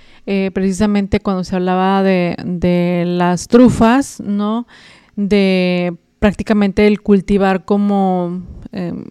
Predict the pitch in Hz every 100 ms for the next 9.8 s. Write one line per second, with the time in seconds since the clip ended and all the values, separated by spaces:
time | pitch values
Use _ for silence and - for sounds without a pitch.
0 | - - - 190 - - 208 208 202 190
1 | 196 196 - - - _ _ _ - _
2 | - 190 175 208 190 170 170 170 175 170
3 | 185 185 175 - - - 180 180 180 175
4 | 226 220 208 247 226 196 175 175 214 208
5 | 208 311 - - - - - - 196 196
6 | 185 196 196 196 202 214 220 220 214 202
7 | 220 214 202 - 185 180 170 165 - 180
8 | - 190 202 208 - 190 185 190 185 180
9 | - 190 202 190 185 175 196 190